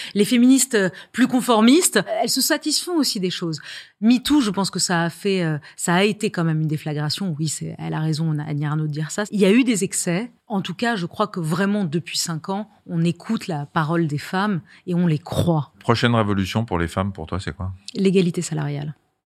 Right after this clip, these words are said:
Speaker 2: Et on l'aura ?
Speaker 1: Oui, il faut l'avoir, il faut l'avoir. Il y a pas mal de femmes qui disent, «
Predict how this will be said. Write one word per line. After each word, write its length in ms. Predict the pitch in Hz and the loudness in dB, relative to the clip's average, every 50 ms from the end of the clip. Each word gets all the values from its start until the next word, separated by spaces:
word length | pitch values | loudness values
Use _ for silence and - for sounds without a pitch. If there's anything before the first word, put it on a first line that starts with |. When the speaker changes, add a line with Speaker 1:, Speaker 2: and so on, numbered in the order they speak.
| _ _ 78 | _ _ -12
Speaker 2:
Et 80 | 80 80 | -10 -10
on 80 | 80 | -10
l'aura ? 340 | 80 78 80 90 110 127 - _ _ _ _ _ _ _ | -10 -6 -2 -2 -2 -2 -2 _ _ _ _ _ _ _
Speaker 1:
Oui, 180 | 180 202 269 277 | 0 2 4 4
il 60 | 247 | 4
faut 140 | - - - 233 | 0 -2 -6 -6
l'avoir, 340 | 240 240 277 277 262 240 185 175 | -6 -6 -6 -8 -8 -8 -10 -12
il 80 | 170 | -12
faut 100 | - - | -6 -2
l'avoir. 300 | 202 208 202 247 240 233 - - | -2 0 2 2 2 0 0 -4
Il 40 | 175 | 0
y 20 | |
a 20 | |
pas 100 | 165 208 | 2 4
mal 140 | 208 220 233 208 | 6 6 6 4
de 60 | 196 | 2
femmes 240 | 175 - 220 220 214 | 0 0 0 -2 -2
qui 140 | - - 170 | -2 -4 -2
disent, « 220 | 165 208 196 190 | -2 -2 -2 -4